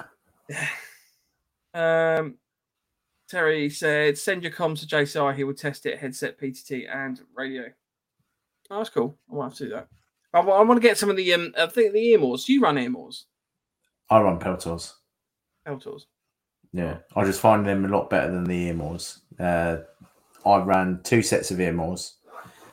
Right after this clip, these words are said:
Speaker 2: Um, the first one broke within a couple of weeks. Um, and then the second set that I got to replace them, um, were just really poor quality, like,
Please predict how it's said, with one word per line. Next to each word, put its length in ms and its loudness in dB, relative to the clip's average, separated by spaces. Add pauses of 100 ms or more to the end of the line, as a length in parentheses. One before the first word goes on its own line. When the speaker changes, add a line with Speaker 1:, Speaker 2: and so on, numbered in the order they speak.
(180)
Speaker 2:
Um, 420 0
the 80 -6
first 340 2
one 180 0
broke 420 2
within 260 -2
a 60 -6
couple 280 -4
of 60 -6
weeks. 480 -6 (840)
Um, 640 0
and 120 -4
then 220 -2
the 120 -4
second 560 0
set 240 -2
that 60 0
I 120 2
got 260 -2
to 160 -2
replace 420 0
them, 260 -6 (360)
um, 440 -2
were 120 0
just 340 -6
really 600 0 (600)
poor 260 4
quality, 640 2 (420)
like, 220 6